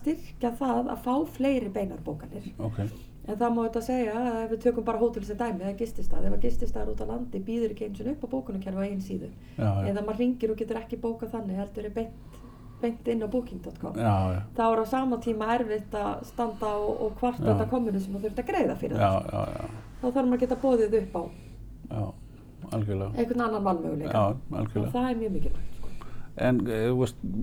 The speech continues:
Speaker 2: f-, framtíðin eða þannig, eh, hérna, nú er, hérna, árið í ár búið að vera tólfti öðru senn undanfarin ár,
Speaker 1: Mhm.
Speaker 2: heyrir maður fólk segja. Hvað
Speaker 1: Mhm.
Speaker 2: svona er ykkar eða þitt take á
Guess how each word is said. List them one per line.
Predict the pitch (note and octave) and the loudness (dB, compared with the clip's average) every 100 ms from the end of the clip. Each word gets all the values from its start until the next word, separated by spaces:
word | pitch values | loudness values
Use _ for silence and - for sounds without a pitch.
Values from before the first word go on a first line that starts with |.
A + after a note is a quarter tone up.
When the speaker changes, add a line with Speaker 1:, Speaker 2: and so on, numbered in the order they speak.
| - - - - - | 0 0 8 10 12
Speaker 2:
f-, | - - C#3+ - | 12 12 12 12
framtíðin | C#3 C#3+ C#3+ C3 A#2 A#2 | 10 10 10 8 10 8
eða | A#2+ A#2 | 8 8
þannig, | C3+ B2+ A#2+ A#2 F2+ | 8 8 6 4 0
eh, | A2+ A2 | 0 2
hérna, | B2+ A#2 A#2 A2+ G2 A2+ | 4 4 6 6 4 2
nú | B2 A#2+ A#2+ G2+ E2 | 4 4 2 0 0
er, | A2+ A#2 | 2 4
hérna, | A2 G#2+ G#2+ G#2 A1 G1+ G1+ - - - - - - - - - - - - - - | 4 4 4 4 2 0 -2 -6 -12 -14 -14 -14 -16 -16 -14 -14 -14 -14 -14 -12 0
árið | A2 A2 A#2 A#2 B2 B2 | 4 8 8 8 8 10
í | A#2 | 10
ár | B2 B2+ | 10 8
búið | C3 | 8
að | B2 | 8
vera | A#2+ | 8
tólfti | B2 A#2 A#2 | 4 8 8
öðru | A#2 | 6
senn | A2+ B2 A#2+ | 4 6 6
undanfarin | A#2+ A#2 A#2 G#2+ | 4 6 6 8
ár, | A#2+ C#3 - | 6 4 -4
Speaker 1:
Mhm. | G3 F#3 | -4 2
Speaker 2:
heyrir | A#2+ G#2+ | 4 8
maður | G#2+ A2+ | 6 6
fólk | - A2+ | 2 -2
segja. | - A2+ B2 | 4 4 4
Hvað | A#2+ A#2+ A#2+ A2+ | 6 8 8 6
Speaker 1:
Mhm. | G#2+ | 0
Speaker 2:
svona | B2 A#2+ A2+ G#2+ | 2 4 4 4
er | A2+ A#2 A2+ - | 6 4 2 0
ykkar | A#2 G#2+ A2+ G2+ | 0 2 4 6
eða | G2 F#2+ | 4 4
þitt | A2 G#2+ - - - | 2 0 -4 -14 2
take | A2+ G#2+ | 4 4
á | - A2+ | 4 4